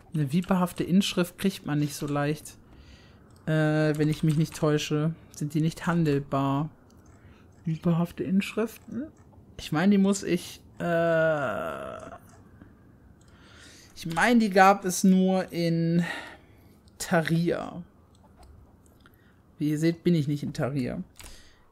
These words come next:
Damit, äh, das, das, das mache ich gleich noch offstream. Da schmiede ich dem noch einen, einen ordentlichen Kurzbogen zusammen. Aber er hat zumindest, er hat einen, achso, das ist der Kurzbogen, ja. Er hat ansonsten eine Pistole mit Conny Damage. Cool.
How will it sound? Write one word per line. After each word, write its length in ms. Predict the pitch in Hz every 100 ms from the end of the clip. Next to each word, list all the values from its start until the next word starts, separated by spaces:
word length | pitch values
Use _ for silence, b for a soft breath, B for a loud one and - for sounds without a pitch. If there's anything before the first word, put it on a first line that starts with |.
| _
Damit, 380 | 160 180 170 - B B B
äh, 180 | 165 170
das, 260 | 240 -
das, 220 | 233 254
das 200 | - 220
mache 160 | 202 196
ich 100 | 196
gleich 200 | 170 170
noch 140 | 165
offstream. 580 | 156 151 - - 123 143 - -
Da 140 | 160
schmiede 280 | 156 - 196
ich 80 | 190
dem 180 | - 170
noch 200 | 165 165
einen, 320 | 151 151 165 185
einen 120 | 156
ordentlichen 360 | 156 165 151
Kurzbogen 520 | 139 156 - 151 131 131
zusammen. 440 | 135 123 127 - b b b b b
Aber 220 | 117 170
er 60 | 180
hat 100 | 185
zumindest, 440 | 190 190 - - -
er 100 | -
hat 180 | 180 -
einen, 240 | 240 214 - - _
achso, 180 | - 156
das 100 | 147
ist 80 | 147
der 80 | 143
Kurzbogen, 460 | 143 135 131 117
ja. 160 | 117 - - -
Er 160 | 156
hat 360 | 160 156 - -
ansonsten 1300 | - 151 151 143 151 180 - - 180 180 180 180 185 - B B B B B B -
eine 100 | 156
Pistole 480 | - 165 - 185 202
mit 160 | 175
Conny 300 | - 190 208
Damage. 500 | 208 226 262 - - - - - - -
Cool. 380 | 175 214 302